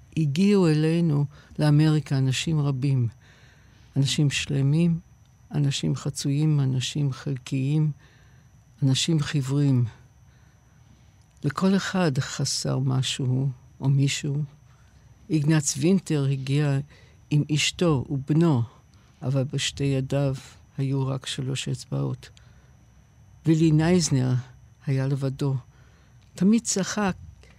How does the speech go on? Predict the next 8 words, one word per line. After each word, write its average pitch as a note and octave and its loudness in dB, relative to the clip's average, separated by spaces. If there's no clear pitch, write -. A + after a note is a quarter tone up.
כשעשינו E3 0
ממנו D#3 2
צחוק, - -10
אבל D3 -2
כבר D#3 -6
לא F3+ -2
רצה E3+ -4
לחיות. B2+ -6